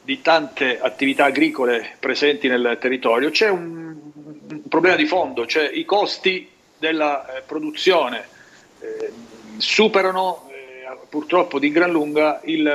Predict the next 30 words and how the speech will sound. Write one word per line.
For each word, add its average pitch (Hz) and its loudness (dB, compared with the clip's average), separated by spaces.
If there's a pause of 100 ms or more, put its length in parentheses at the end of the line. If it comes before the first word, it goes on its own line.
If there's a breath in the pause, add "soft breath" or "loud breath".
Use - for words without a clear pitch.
(380)
il 139 -8
realizzo 165 0
del, 127 -2
de-, 123 -4
de-, 123 -4 (180)
degli 143 4
agricoltori, 127 2
degli, 120 -8
degli 131 -4
operatori, 139 2
degli 143 0
allevatori. 123 -2 (120)
E 123 -8
quando 170 2 (540 loud breath)
questa 165 0
situazione 165 2
si 156 -2
manifesta 151 -2
per 147 0
certi 165 0
periodi, 151 2 (380 loud breath)
ancora, 147 2
ancora 156 2
si 156 -4
può 147 0
resistere, 143 0
ma 127 -4
quando 185 2
diventa 160 -2
strutturale, 135 0